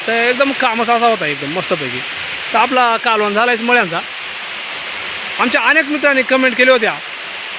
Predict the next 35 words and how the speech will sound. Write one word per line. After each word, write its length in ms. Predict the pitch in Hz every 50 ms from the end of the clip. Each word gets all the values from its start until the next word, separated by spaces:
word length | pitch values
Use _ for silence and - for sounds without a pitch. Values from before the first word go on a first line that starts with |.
| - -
का 260 | 226 240 226 214 208
मळे 340 | 196 185 190 226 277 269 262
मा-, 280 | 262 254 233 214 196 185
आपला 320 | 185 190 196 180 175 165
जाळ्याचं 580 | 151 147 160 214 247 247 254 254 233 - 240 240
मळे 240 | 220 240 262 269
मासं 220 | 269 254 233 214 233
दाखवा. 320 | 220 208 190 - 208 180
तर 100 | 170 214
आम्ही 240 | 190 190 226 240 247
आज, 220 | 233 220 214 196
अं, 240 | 214 202 202 196 190
आमच्या 200 | 196 190 - 208
मित्रांसाठी 540 | 208 208 208 214 214 196 214 214 220 196 180 - - - - - - - - - 156
जाळ्याचं 380 | 202 214 208 220 202 - 196
मळे 180 | 202 233 254 262
मासं 220 | 240 226 208 220
दाखवायला, 360 | 220 220 208 220 226 214 202 196 202 - - - - - -
अं, 440 | 190 185 185 180 175 175 170 170 180 - - - - - - - 185
दाखवायचा 300 | 208 220 214 254 240 214
प्रयत्न 260 | 185 - 175 165 180
केला 200 | 175 247 262 247
या 60 | 233
व्हिडिओमध्ये. 440 | 226 214 190 180 165 165 160 156 151 147 - - - - - - - - - - -
तर 40 | 196
आता 120 | 196 220 247
तो 180 | - - 269 277
पण 160 | 269 269 254
जाळा 240 | 254 233 220 208 196
साहेबराव 360 | - 233 240 196 190 180 180 180 -
कडाला 220 | 214 196 190 185 185
घेऊन 180 | 196 208 185
येणार 200 | 180 180 185 180
आहे. 120 | 175 170 165 - - - - - - - - - - - -
तर 480 | 202 202 190 185 185 180 175 175 170